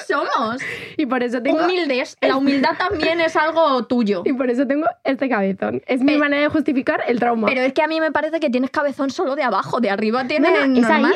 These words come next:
Speaker 2: es que tengo un bultamente, ah, es
Speaker 1: Sí.
Speaker 2: que yo creo que mi... Uy, esto está fatal. No,
Speaker 1: A
Speaker 2: es
Speaker 1: mí,
Speaker 2: que... uh.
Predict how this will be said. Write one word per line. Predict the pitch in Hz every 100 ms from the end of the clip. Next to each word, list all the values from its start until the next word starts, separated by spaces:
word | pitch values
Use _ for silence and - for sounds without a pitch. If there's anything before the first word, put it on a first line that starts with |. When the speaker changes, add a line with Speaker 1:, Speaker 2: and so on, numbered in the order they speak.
| 427
Speaker 2:
es |
que | -
tengo | 208 202
un | 247 269
bultamente, | 247 202 233 208 233 370 403
ah, | 240 -
es | 262
Speaker 1:
Sí. |
Speaker 2:
que | 220 202
yo | 190
creo | 190
que | 196
mi... | 214 220
Uy, | 202 226 262
esto | 196 -
está | 165 190
fatal. | 202 190 156 190 190 _
No, | 220
Speaker 1:
A | 240
Speaker 2:
es |
Speaker 1:
mí, | 262
Speaker 2:
que... | 277 -
uh. | 277